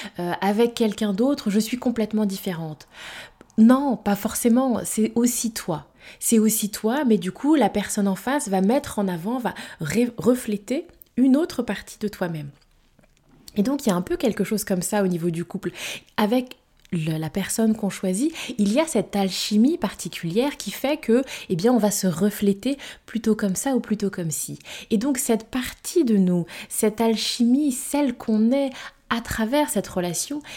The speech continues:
eh bien, c'est aussi le deuil de cette femme-là qu'il est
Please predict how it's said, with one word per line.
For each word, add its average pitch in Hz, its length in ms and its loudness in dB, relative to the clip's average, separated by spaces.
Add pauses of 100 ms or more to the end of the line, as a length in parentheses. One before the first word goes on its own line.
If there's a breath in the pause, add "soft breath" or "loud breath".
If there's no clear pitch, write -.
(120 loud breath)
eh 190 60 0
bien, 269 160 2
c'est 240 160 0
aussi 214 320 0
le 254 120 2
deuil 208 300 4
de 202 100 0
cette 185 240 -6
femme-là 165 460 -6 (240)
qu'il 190 260 0
est 233 140 4